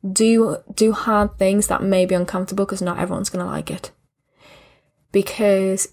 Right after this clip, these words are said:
you having a fucking fulfilling life is dependent on your ability to go for it.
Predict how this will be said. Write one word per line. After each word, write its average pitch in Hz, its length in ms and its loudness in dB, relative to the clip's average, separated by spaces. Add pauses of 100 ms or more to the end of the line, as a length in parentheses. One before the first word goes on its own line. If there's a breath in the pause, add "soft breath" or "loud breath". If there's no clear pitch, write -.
(520)
you 220 280 4
having 247 340 2
a - 20 0
fucking 202 520 -2
fulfilling 190 800 0 (840 loud breath)
life 202 540 4 (420)
is 226 120 0
dependent 254 580 2
on 196 140 0
your 202 140 0
ability 208 580 0
to 190 500 0 (1200)
go 196 240 0
for 185 240 -6
it. - 220 -12